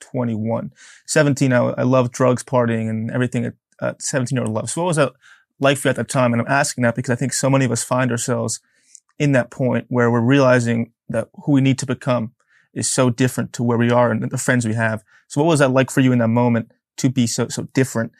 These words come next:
And what did it take for you to honor that side of yourself? And what would it take others to honor that side of themselves and, and not be stuck in that,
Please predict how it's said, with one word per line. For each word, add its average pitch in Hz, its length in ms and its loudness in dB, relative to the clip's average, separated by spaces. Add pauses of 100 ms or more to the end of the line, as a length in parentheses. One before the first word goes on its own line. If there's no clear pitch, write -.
(220)
And 127 120 -6
what 147 80 4
did 139 100 4
it - 20 -12
take 143 200 0
for - 80 -4
you 120 60 0
to 120 140 -2
honor 123 300 2
that 123 80 -2
side 123 220 0
of 120 80 -4
yourself? 123 500 -4 (180)
And 131 120 -2
what 147 80 2
would 151 100 4
it 139 80 -2
take 143 160 -2
others 131 320 0
to - 160 -10
honor 127 240 2
that 127 120 0
side 131 200 0
of 123 60 -2
themselves 117 420 -4
and, 113 220 -6
and 110 180 -4
not 120 240 -2
be 117 60 -4
stuck - 260 -4
in 113 80 -2
that, 113 240 -4